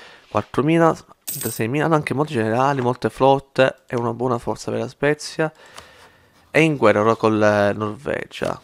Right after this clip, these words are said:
Vabbè, se la conquista subito facilmente. Non ha tanti uomini, ma insomma potrebbe crescere. Spero però che la Russia non è nemica. No. E loro neanche. Perfetto, perfetto. Allora,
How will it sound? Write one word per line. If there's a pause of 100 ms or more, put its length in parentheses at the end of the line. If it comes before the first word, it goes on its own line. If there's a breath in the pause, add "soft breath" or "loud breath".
(480 soft breath)
Vabbè,
se
la
conquista
subito
facilmente. (1160 loud breath)
Non
ha
tanti
uomini,
ma (460)
insomma
potrebbe
crescere. (800 soft breath)
Spero
però
che
la
Russia
non
è
nemica. (420)
No. (720 loud breath)
E
loro
neanche.
Perfetto,
perfetto.
Allora,